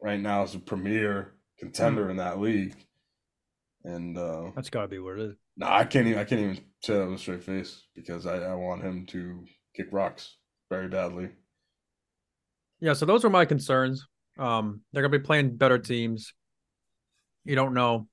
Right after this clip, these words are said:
Speaker 2: if what he did was the norm. You don't know what it's gonna be like in
Speaker 1: <clears throat>
Speaker 2: that backfield with everyone healthy. I'd rather just consolidate it into one guy who I know is gonna get the volume, but we'll see. It might not it might not pay off. Maybe Achane really is that guy.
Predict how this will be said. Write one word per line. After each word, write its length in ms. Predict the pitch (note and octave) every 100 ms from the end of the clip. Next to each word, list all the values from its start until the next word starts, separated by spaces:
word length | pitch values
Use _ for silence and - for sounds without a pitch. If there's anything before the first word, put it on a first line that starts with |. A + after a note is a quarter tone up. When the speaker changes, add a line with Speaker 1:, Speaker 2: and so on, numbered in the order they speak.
| _ -
Speaker 2:
if 180 | A#2+
what 120 | C3 A#2
he 80 | A#2
did 160 | A#2
was 160 | G#2+ G#2
the 80 | G2+
norm. 320 | G#2 G#2 G#2
You 60 |
don't 140 | A2+ A#2+
know 100 | A2+
what 100 | G#2+
it's 100 | G2+
gonna 120 | A2+
be 120 | A2
like 160 | G#2 G#2
in 80 | G#2+
Speaker 1:
<clears throat> 20 |
Speaker 2:
that 160 | G2+
backfield 420 | A2+ G#2 - A2 G#2
with 100 | A2+
everyone 220 | G#2+ G#2
healthy. 400 | G#2+ G#2+ A2 G2+ _ _ _ -
I'd 100 | B2
rather 160 | D3+ D#3+
just 160 | D#3
consolidate 680 | D#3 C#3 C#3+ B2 C3 C#3 C#3+
it 140 | D3 C3
into 240 | A#2 A#2
one 340 | G#2+ A#2 B2+
guy 280 | A#2+ A#2 A#2+
who 100 | A2+
I 140 | A2 G#2
know 380 | G#2+ A2+ A2+ A2+
is 140 | G#2+
gonna 180 | A2 G#2
get 160 | G#2+
the 60 | G#2+
volume, 480 | G2+ G#2+ D3+ F#3 D#3+ _ _ _ _ -
but 80 |
we'll 120 | F#3+ F#3+
see. 240 | B3+ C#3+
It 100 | -
might 160 | D#3+ G3+
not 240 | F3+ E3 - _ _ _ _ -
it 40 |
might 180 | D3 E3+
not 260 | E3 D#3 -
pay 180 | D3 D3
off. 240 | C3 - -
Maybe 340 | A#2 B2 B2
Achane 360 | B2+ B2 B2+ A#2
really 260 | A#2+ A#2
is 120 | A#2+ A2
that 160 | G#2
guy. 240 | G#2+ G2+